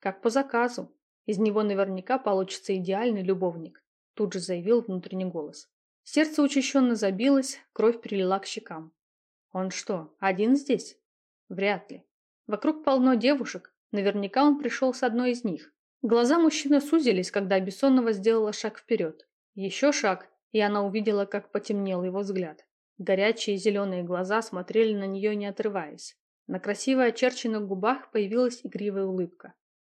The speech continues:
Еще несколько шагов, и можно запустить пальцы в его и сине-черные волосы, почувствовать их мягкость. Что происходит?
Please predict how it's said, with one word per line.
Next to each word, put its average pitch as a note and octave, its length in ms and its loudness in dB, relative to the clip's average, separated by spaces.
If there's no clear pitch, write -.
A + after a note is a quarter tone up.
Еще G3 240 -6
несколько F#3+ 460 -6
шагов, F#3+ 380 -2
и G3+ 100 -6
можно F#3+ 300 0
запустить G#3 480 -10
пальцы A3+ 360 0
в E3+ 40 -8
его F3 220 -6
и F3+ 100 -2
сине-черные F#3 800 -4
волосы, G#3 520 0
почувствовать B3 600 -2
их - 140 -6
мягкость. - 640 -10
Что - 240 -10
происходит? - 680 -2